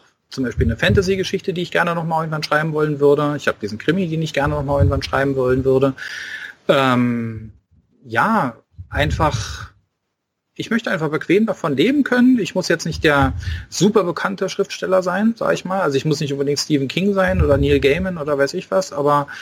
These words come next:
ja, wenn, wenn die Leute meine Bücher mögen und kaufen, das würde mir vollkommen genügen. Und momentan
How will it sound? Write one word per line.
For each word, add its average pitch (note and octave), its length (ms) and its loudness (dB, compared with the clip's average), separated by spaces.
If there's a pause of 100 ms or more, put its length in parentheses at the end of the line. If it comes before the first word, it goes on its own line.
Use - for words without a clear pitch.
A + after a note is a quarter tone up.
(880)
ja, D3 400 2
wenn, C3+ 360 -8
wenn D#3 140 -4
die D#3+ 80 -4
Leute E3 260 2
meine F#3+ 220 0
Bücher F#3 300 -2
mögen C#4 520 2 (420)
und F#3 220 0
kaufen, A#3+ 520 0 (320)
das - 440 -6
würde G#3 160 2
mir G#3 120 2
vollkommen F#3 400 -6
genügen. E3+ 360 -2
Und - 320 -4
momentan E3 680 2